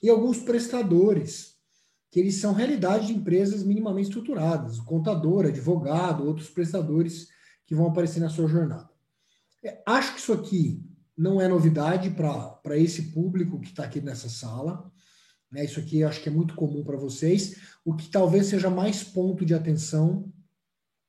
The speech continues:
é este cantinho da esquerda aqui com os custos de aquisição e essa dinâmica de remuneração de vendedores e consultores, tá?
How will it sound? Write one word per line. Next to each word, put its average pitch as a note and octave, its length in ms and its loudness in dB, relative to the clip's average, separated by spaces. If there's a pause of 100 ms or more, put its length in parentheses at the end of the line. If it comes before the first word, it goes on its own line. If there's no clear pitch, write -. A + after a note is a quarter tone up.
(260)
é D#3+ 420 2 (340)
este D#3+ 520 0
cantinho E3 500 2
da E3 120 2
esquerda D#3 500 -2
aqui D#3+ 180 -2
com E3 180 -2
os D#3 140 -4
custos E3+ 580 0
de D#3 100 0
aquisição D#3+ 840 -2 (320)
e E3 100 4
essa F3+ 260 2
dinâmica E3 640 4
de D3+ 120 -2
remuneração D#3 720 0
de C#3 140 -4
vendedores F3+ 1080 0
e G#3+ 120 -10
consultores, F#3+ 1080 -10 (560)
tá? E3 380 -2